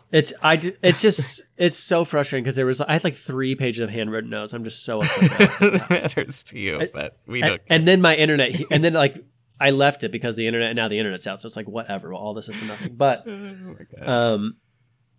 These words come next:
Speaker 1: now I don't even know what I was gonna say. Who cares?
Speaker 2: Don't even have the notes.
Speaker 1: Um,
Speaker 2: Whatever's in the notes, just forget it. Um, but while you're
Speaker 1: Well,
Speaker 2: thinking of that, I went to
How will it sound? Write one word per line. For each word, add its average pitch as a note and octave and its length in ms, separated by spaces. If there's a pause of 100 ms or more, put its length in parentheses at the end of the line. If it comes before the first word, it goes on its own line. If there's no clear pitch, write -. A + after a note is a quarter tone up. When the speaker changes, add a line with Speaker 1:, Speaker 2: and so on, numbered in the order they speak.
(1160)
Speaker 1:
now C3+ 140
I B2+ 60
don't A2 100
even G2 100
know F#2+ 60
what F#2+ 60
I - 20
was G2 100
gonna G#2 100
say. G#2 220
Who G2+ 80
cares? G2 360
Speaker 2:
Don't D#3+ 120
even C3+ 180
have A#2+ 160
the A#2 120
notes. A2 500 (240)
Speaker 1:
Um, A2 260
Speaker 2:
Whatever's G#2+ 360
in G#2 120
the G#2 80
notes, G2+ 380
just F#2 220
forget C#2+ 340
it. D#2 180 (1200)
Um, B2+ 680 (800)
but C#3 140
while D3+ 140
you're D3+ 100
Speaker 1:
Well, C3 80
Speaker 2:
thinking C3+ 260
of G2+ 100
that, F2+ 340
I C3+ 460
went A2 340
to A#2+ 180